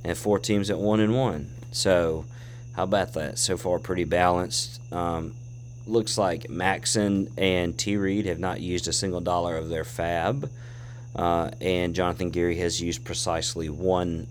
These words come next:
dollar, uh, which is remarkable,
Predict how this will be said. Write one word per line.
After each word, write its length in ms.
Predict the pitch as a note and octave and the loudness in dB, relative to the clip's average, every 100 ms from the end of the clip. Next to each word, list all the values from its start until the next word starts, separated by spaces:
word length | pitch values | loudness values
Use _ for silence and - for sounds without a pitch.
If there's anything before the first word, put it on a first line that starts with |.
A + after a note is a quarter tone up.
| - | -2
dollar, 600 | D#2 D2+ C2 B1+ A#1 - - | -2 0 -4 -6 -8 -12 -10
uh, 280 | C#2+ A1+ G1+ - | -8 -8 -10 -8
which 320 | D2+ - - | -8 -8 -10
is 560 | - E2 C#2+ D2 - - - | -6 -6 -6 -6 -8 -10 -12
remarkable, 800 | E2+ E2+ D#2+ D#2 D2 D#2+ C#2+ A#1+ | -4 -2 -2 -4 -6 -6 -6 -8